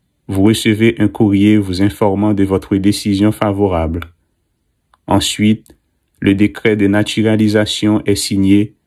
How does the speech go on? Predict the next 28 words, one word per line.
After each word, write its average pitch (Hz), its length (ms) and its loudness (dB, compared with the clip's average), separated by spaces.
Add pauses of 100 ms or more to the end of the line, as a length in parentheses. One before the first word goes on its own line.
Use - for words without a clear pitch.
(400)
puis 107 180 0
publié 107 560 2
sur 110 220 -2
le 98 120 2
journal 98 480 0
officiel. 87 680 -2 (1040)
Il 104 160 2
prend 113 200 0 (100)
effet 110 460 0 (240)
à 101 80 0
la 101 120 2
date 104 480 -4
de 107 80 -2
sa 101 200 -2
signature. 98 920 -4 (760)
Des 107 160 2
publications, 113 920 -2 (680)
un 104 140 2
extrait 120 420 -2
du 107 140 -4
décret 107 420 0
de 98 100 0
naturalisation 104 1160 -2 (580)
et 104 140 2
une 98 180 0
copie 117 360 0
des 101 260 2
actes 104 260 -2